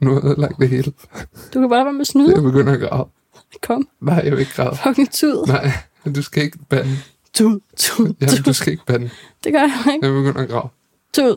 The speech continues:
Speaker 1: Jeg
Speaker 2: tud,
Speaker 1: drikker min kaffe.
Speaker 2: tud.
Speaker 1: Hvad er det her for den podcast? Det var så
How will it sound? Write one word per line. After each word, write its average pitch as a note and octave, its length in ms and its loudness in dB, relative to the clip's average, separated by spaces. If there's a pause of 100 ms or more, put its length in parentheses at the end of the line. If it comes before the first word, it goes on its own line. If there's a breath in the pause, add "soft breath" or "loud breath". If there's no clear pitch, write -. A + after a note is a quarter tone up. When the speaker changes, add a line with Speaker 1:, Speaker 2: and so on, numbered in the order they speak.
Speaker 1:
Jeg C3+ 180 0
Speaker 2:
tud, E4 100 2
Speaker 1:
drikker A#3 180 4
min A#2+ 180 -4
kaffe. A#3+ 300 -2
Speaker 2:
tud. D4+ 120 4 (920 loud breath)
Speaker 1:
Hvad B2+ 160 -2
er D3 80 0
det D3 120 0
her C#3+ 60 0
for D3 120 -2
den C3 160 -2
podcast? - 540 -6 (260)
Det D3+ 120 0
var D#3 100 2
så B3 120 2